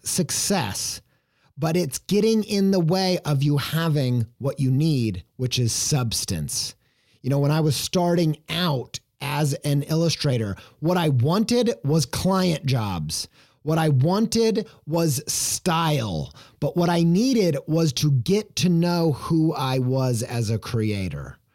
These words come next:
And, you know, there's a season where I might want to be taken seriously as a podcaster, but what I need is to get serious about connecting with my audience.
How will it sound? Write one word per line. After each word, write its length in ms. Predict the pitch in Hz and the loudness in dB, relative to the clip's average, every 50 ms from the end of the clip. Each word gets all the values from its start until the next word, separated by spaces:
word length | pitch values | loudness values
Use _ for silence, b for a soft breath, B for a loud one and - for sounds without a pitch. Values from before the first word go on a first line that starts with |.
| _ _ _ _ _ _ _ _ _ | _ _ _ _ _ _ _ _ _
And, 520 | 135 135 139 139 135 135 131 131 131 - - - | -4 -4 -2 -2 0 0 0 0 0 -2 -4 -4
you 100 | 151 147 | -2 -2
know, 140 | 135 131 131 | 0 0 0
there's 300 | 123 113 139 135 131 120 | 0 0 0 0 2 0
a 100 | 131 123 | 0 0
season 760 | - - - - 160 175 185 151 139 165 156 143 147 139 123 | -2 -2 -2 0 0 2 2 2 2 2 2 2 2 2 2
where 480 | 120 139 139 143 139 135 131 131 120 - B B B B B B B | 2 0 2 2 0 0 0 0 -2 -4 B B B B B B B
I 260 | - 147 151 151 151 | -4 -2 0 0 2
might 420 | 151 151 143 143 143 147 147 147 - | 2 2 2 2 2 2 0 0 -2
want 640 | 143 131 143 147 147 147 147 147 - - - - - | -2 0 0 2 2 2 2 0 -2 -4 -6 -4 -2
to 500 | - 160 151 147 147 143 139 139 120 - B B B B | 0 0 2 2 2 2 2 0 -2 -4 B B B B
be 360 | - 165 160 160 151 143 147 - - - - | 0 2 2 4 2 2 0 -2 -8 -10 -6
taken 460 | - 196 196 196 - - 202 185 175 | -2 0 0 0 0 2 2 2 2
seriously 1000 | 131 - - - - 220 220 208 196 180 165 135 - - 143 135 135 131 127 - - | 0 0 -2 -2 0 2 2 4 4 4 2 0 0 -2 -2 0 0 0 -2 -2 -2
as 400 | 160 165 165 165 160 147 135 160 - | -2 0 0 2 2 0 0 -2 -2
a 380 | 170 170 170 165 160 156 - B B B B B | -2 0 2 2 2 0 0 B B B B B
podcaster, 1000 | - 202 208 214 214 185 147 - 160 151 135 127 120 - - 131 120 113 98 - B B B B | -4 -2 0 0 0 0 0 2 0 0 0 0 -2 -2 -2 -2 -2 -2 -4 -6 B B B B
but 160 | 156 - - | -6 -2 0
what 160 | 165 165 160 | 0 2 2
I 160 | 156 151 151 | 2 2 4
need 480 | 147 151 160 185 214 226 226 208 180 156 | 4 4 4 4 2 2 2 2 2 0
is 180 | - 151 131 120 | 0 0 -2 0
to 80 | 139 | 0
get 200 | 135 143 143 - | 0 0 -2 -2
serious 680 | - - - - 175 180 190 185 175 160 151 127 117 - - | -4 -4 -2 0 2 2 4 4 4 2 2 0 -2 -4 -2
about 460 | 143 135 143 135 135 127 120 - B B B B B B B _ - 175 - _ _ _ _ _ - | -2 0 0 0 0 -2 -2 -6 B B B B B B B _ -20 -20 -20 _ _ _ _ _ -6
connecting 920 | - - 143 135 143 156 156 147 - - - 170 160 127 131 127 - 151 | -2 0 2 4 4 4 2 0 -2 -4 -2 0 2 2 2 0 0 2
with 260 | 123 147 143 127 - 147 | 2 2 2 2 0 0
my 280 | 139 135 131 123 - - | 0 2 0 0 -2 -2
audience. 720 | 123 120 117 110 104 92 82 - 127 123 - - - - | -2 -2 0 -2 -2 -6 -8 -10 -10 -10 -8 -8 -8 -10